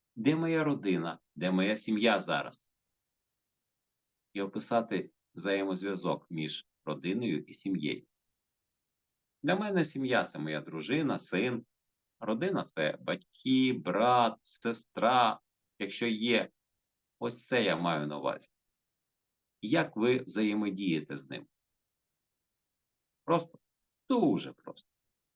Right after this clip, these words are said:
Почніть це робити. Побачите, наскільки я з вас сьогодні тут знущаюсь. Ставлю вам прості, елементарні задачки. І вам відразу захочеться зробити якийсь інтеграл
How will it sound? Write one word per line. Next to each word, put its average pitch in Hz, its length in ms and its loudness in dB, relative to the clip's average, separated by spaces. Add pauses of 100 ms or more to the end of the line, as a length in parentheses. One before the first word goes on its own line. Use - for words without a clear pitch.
(200)
Почніть - 420 0
це - 100 0
робити. 87 560 0 (380)
Побачите, 95 480 0
наскільки - 600 -6 (1200)
я 92 180 2
з 90 60 -8
вас 90 400 2 (340)
сьогодні - 420 -2
тут - 200 -6 (100)
знущаюсь. - 720 -2 (160)
Ставлю 85 300 0
вам 82 200 0
прості, 98 640 0 (340)
елементарні 87 800 2 (380)
задачки. 90 580 0 (340)
І 101 80 -6
вам 92 200 2
відразу 127 500 2
захочеться 113 540 -2
зробити 92 420 0
якийсь 90 300 -4
інтеграл 95 680 0